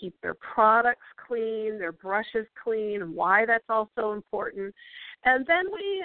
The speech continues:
um, you know, go to their bone structure, understanding your bone structure. It's like the gift that keeps on giving.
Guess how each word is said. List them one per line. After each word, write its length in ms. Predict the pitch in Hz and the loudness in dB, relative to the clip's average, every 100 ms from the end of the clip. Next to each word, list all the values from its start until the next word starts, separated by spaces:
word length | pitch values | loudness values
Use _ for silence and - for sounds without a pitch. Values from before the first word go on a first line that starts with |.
| 311 | -6
um, 320 | 311 302 302 | -4 -4 -6
you 100 | 311 | -8
know, 140 | 311 294 | -8 -6
go 200 | 262 269 | -6 -6
to 180 | - 277 | -6 -6
their 180 | 247 180 | -6 0
bone 400 | 214 233 247 254 - | 2 4 2 -2 -4
structure, 520 | 190 175 - 170 175 | -2 -2 -2 2 2
understanding 640 | 208 254 - 262 262 262 | 2 -4 0 2 4 4
your 100 | 254 | 2
bone 340 | 214 220 240 - | 6 6 6 2
structure. 400 | 196 170 - 185 | 0 0 0 -2
It's 140 | 175 214 | 0 0
like 140 | 214 | 0
the 60 | 226 | 0
gift 260 | 190 233 - | 2 0 0
that 160 | - | -10
keeps 180 | - 240 240 | -8 -2 2
on 200 | 220 202 | 2 2
giving. 420 | 214 202 151 | -2 -2 -6